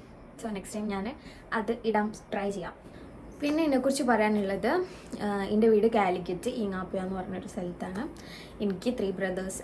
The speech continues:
and ഒരു moppa ഉണ്ട്. പ്രൊഫഷണലി ഞാനൊരു മേക്കപ്പ് ആർട്ടിസ്റ്റാണ്. സെൽഫ് ഇൻട്രൊഡക്ഷൻ ആണല്ലോ, അപ്പം എല്ലാം നമ്മൾ പറയണല്ലോ, അതുകൊണ്ട് പറയാണ്. ഏഹ്, എൻ്റെ നിക്കാഹ് കഴിഞ്ഞാണ്, വൺ ഇയർ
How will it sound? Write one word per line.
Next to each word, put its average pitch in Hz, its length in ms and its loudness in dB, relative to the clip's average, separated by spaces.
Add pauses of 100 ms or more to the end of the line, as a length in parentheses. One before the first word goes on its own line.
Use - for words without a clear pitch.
(100)
and 190 180 -2
ഒരു 185 140 -2
moppa 175 340 -6
ഉണ്ട്. 185 200 0 (420)
പ്രൊഫഷണലി 190 440 -8 (120)
ഞാനൊരു 196 300 -2
മേക്കപ്പ് 185 320 0
ആർട്ടിസ്റ്റാണ്. 190 640 -4 (600)
സെൽഫ് 214 240 4
ഇൻട്രൊഡക്ഷൻ 247 500 4 (140)
ആണല്ലോ, 208 300 4 (180)
അപ്പം 202 200 0 (140)
എല്ലാം 190 220 0
നമ്മൾ 220 260 2
പറയണല്ലോ, 226 520 4 (120)
അതുകൊണ്ട് 202 320 2
പറയാണ്. 180 400 -2 (720)
ഏഹ്, 202 180 0 (120)
എൻ്റെ 220 180 4 (180)
നിക്കാഹ് 208 380 4
കഴിഞ്ഞാണ്, 185 540 -2 (480)
വൺ 202 200 2
ഇയർ 180 240 -4